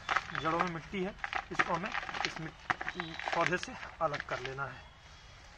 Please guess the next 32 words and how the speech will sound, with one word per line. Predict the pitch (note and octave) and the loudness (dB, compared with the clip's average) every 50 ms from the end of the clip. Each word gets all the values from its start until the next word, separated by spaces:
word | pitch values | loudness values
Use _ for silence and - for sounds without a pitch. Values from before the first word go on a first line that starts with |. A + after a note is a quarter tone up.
| - - - - - - - - - - - | -10 -10 -10 -10 -12 -14 -16 -18 -18 -18 -4
क्योंकि | - F#3+ D#3+ - G#3 G#3 G#3 - - - - - - - - - - - | -4 -4 0 2 0 0 0 -2 -6 -10 -10 -10 -14 -14 -14 -16 -10 0
जैसा | D3+ D#3 D3+ - F3 | 0 2 4 4 2
कि, | D#3+ F3+ F#3 F3+ - - | 2 4 0 0 2 4
अ, | F3 | 6
आप | D#3+ D#3+ D#3+ D#3+ D3+ | 8 10 10 8 8
सभी | - - F3 D#3 F3 | 6 2 2 2 2
को | F3+ G#3 | 2 2
पता | - - F#3 - G3+ G3 | 4 4 8 10 10 10
है | F#3+ G#3 - - - - - - | 10 6 -4 -8 -8 -8 -4 -4
कि | F#3 | 2
जो | D3+ F3+ | 2 4
नर्सरी | F3 D#3+ E3 D#3 D#3 - F3+ G3+ | 8 8 6 6 6 4 0 4
वाले, | G3+ G3+ G3 G3 G3+ | 6 6 6 6 4
अ, | G3 - F3 D#3 D#3 D#3 | 2 4 4 4 4 4
मिट्टी | D#3+ D#3 - - G#3 | 2 -4 -2 0 0
यूज़ | F#3+ E3+ E3+ F#3+ F3+ - | 0 2 2 0 -2 0
करते | - F3 - - - | 0 0 0 2 0
हैं | F#3 F3+ G#3 B3+ - - - - - - - - - - - | 0 0 -2 -4 -8 -14 -16 -16 -16 -16 -16 -18 -18 -4 2
पौधे | E3+ D#3+ D3+ F3 | 2 4 4 4
को | F3 F#3+ F#3 | 2 4 6
लगाने | E3+ D#3+ D3+ D#3 D#3 E3 F#3 F#3+ | 6 8 8 8 6 6 4 2
में, | G3+ A3+ G#3 - - - - - - - - - - - - - - - - - | 0 -2 -4 -8 -10 -12 -14 -16 -16 -16 -16 -16 -16 -16 -14 -14 -16 -14 -6 2
वो, | E3+ F#3+ G#3 - - - - - | 4 6 6 4 2 -8 -12 -6
वो | F3 F3 F#3+ | -2 0 0
चिकनी | F#3 - - D3+ - F3 G3+ | 0 0 -4 -2 0 2 2
मिट्टी | G#3 G3+ F#3+ - - B3 C4 - - - - - - - F3 | 2 2 0 -2 -6 -6 -6 -6 -6 -6 -6 -6 -6 0 8
या | F#3 G#3 A3 C4+ - - - - - - - - - - - - - - - - - - - | 8 8 8 8 0 -6 -8 -8 -8 -8 -8 -10 -10 -12 -12 -12 -12 -12 -14 -14 -12 -8 0
रेड | D#3 E3 F3+ - | 4 4 4 4
सॉइल | - - G3 G3 A3+ A#3 - - - D#3+ | 4 6 6 6 6 4 -2 -8 -6 -2
यूज़ | D#3+ E3+ D#3+ - | 0 0 0 2
करते | - D#3 B2+ - - D3+ | 2 2 2 2 -2 -4
हैं। | A#2 - - - - - | -4 -4 -8 -10 -10 -12